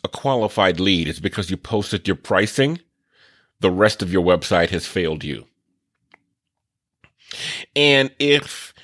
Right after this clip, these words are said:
you've used your website properly and buyers still exclude you based on price, they probably weren't your ideal customer. So let's just, just to make sure you get what I'm saying here.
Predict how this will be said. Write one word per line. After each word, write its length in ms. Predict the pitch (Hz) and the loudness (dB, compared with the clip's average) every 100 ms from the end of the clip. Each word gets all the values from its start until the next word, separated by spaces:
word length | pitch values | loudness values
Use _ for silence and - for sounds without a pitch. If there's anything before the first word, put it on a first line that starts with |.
| _ _ _ _ - | _ _ _ _ -6
you've 280 | 120 156 | 0 0
used 400 | 127 170 233 214 | 0 -2 -2 -2
your 100 | 165 | 0
website 520 | 123 131 123 139 117 - | 2 0 0 0 0 -4
properly 720 | - 120 120 160 156 185 214 _ _ - | 0 2 2 -2 -4 -4 -8 _ _ -2
and 240 | 113 90 | -2 0
buyers 500 | 107 113 117 113 101 | 2 2 2 0 -2
still 500 | - - - 127 131 | -8 -12 -2 0 2
exclude 600 | 139 - - 147 143 135 | 0 -4 -6 -2 -2 -2
you 140 | 131 | -2
based 420 | 123 - 110 120 147 | -2 0 0 2 2
on 160 | 143 | 0
price, 600 | 143 - 156 185 - - - _ _ _ _ _ _ _ | 0 0 2 2 -2 -10 -14 _ _ _ _ _ _ _
they 120 | - 110 | 0 0
probably 500 | - 135 170 190 202 | 2 0 0 -2 -4
weren't 480 | 110 101 110 117 110 | -2 2 2 0 -2
your 160 | 107 | 2
ideal 500 | 98 92 92 90 85 | 2 2 0 0 0
customer. 720 | - - 87 - 78 67 67 - _ _ _ _ _ _ _ _ _ _ _ _ _ _ _ _ - - - | -4 -10 -10 -6 -6 -6 -12 -18 _ _ _ _ _ _ _ _ _ _ _ _ _ _ _ _ -16 -14 0
So 120 | 147 | 4
let's 280 | 156 165 - 139 | 6 4 0 -6
just, 220 | 120 170 | -2 0
just 200 | 220 220 | 0 -2
to 60 | 196 | 0
make 140 | 185 | 0
sure 140 | - 160 | 0 -2
you 160 | 143 | -2
get 460 | 131 92 87 139 - | -6 -10 -2 0 0
what 120 | 120 | -2
I'm 160 | 107 101 | -2 -4
saying 400 | - 101 85 82 | -2 -2 -2 -6
here. 260 | 71 53 | -10 -10